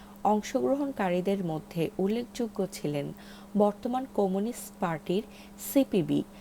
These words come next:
সাধারণ সম্পাদক মোজাহিদুল ইসলাম সেলিম।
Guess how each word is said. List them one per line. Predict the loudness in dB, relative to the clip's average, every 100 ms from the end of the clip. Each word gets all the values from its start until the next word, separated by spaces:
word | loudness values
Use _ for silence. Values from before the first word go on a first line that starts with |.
| -18 -12
সাধারণ | -4 -2 -2 -4 -4
সম্পাদক | -4 -4 -4 -2 -2 -2 -4 -18 -18 -2
মোজাহিদুল | 2 2 2 0 2 2 2
ইসলাম | -2 -4 -4 -4
সেলিম। | -2 0 2 0